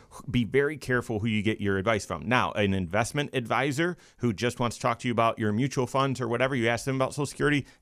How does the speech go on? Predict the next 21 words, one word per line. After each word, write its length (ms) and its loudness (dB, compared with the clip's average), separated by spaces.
odds 280 2
are 200 6
they're 240 2
probably 240 2
gonna 140 2
give 260 -4
you 60 2
some 220 -2
bad 260 0
advice 320 0
as 120 -4
well 280 0
and 220 4
might 180 2
not 160 -2
know 140 2
some 160 -4
of 40 0
these 140 -2
details. 420 -4
But 220 0